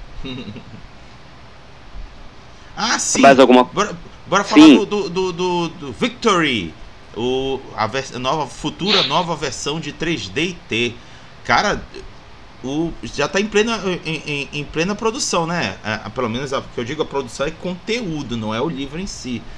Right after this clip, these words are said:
Speaker 1: Né, né, Malcolm?
Speaker 2: Então, se eu não me engano, eu acho que o livro em si, ele já tá quase, eu não sei se ele tá pronto, se ele tá quase pronto, porque mostraram algumas diagramações dele, né, o,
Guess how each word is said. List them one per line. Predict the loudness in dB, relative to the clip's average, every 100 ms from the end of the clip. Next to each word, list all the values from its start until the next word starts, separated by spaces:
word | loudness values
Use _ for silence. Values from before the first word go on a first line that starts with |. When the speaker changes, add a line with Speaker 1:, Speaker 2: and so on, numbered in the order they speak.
| -16 -14 -2
Speaker 1:
Né, | 0 0 -2
né, | -4 -2 -4 -8 -2 8
Malcolm? | 8 8 8 10 10
Speaker 2:
Então, | 8 0 -16 -18 -16 -18 -18 -12 -8
se | 0 10
eu | 12
não | 12 12
me | 12
engano, | 12 12 12 12 12
eu | 12 12 12
acho | 12 10 8
que | 6
o | 8 10
livro | 10 10 10 12
em | 12
si, | 10 10
ele | 12 12 12
já | 12 10
tá | 8
quase, | 6 8 10 10 10 8
eu | 10
não | 10
sei | 10 10 10
se | 10 8
ele | 8
tá | 8 4
pronto, | 6 8 10 10 8 2
se | 4
ele | 4
tá | 4 4
quase | 8 8 6
pronto, | 6 8 8 6
porque | 6 6 8 8 8 2 -8 -2
mostraram | 6 8 8 8 10
algumas | 10 10 10 10
diagramações | 10 10 8 6 8 8 10
dele, | 10 12 12 10
né, | 12 12
o, | 10 10 8 4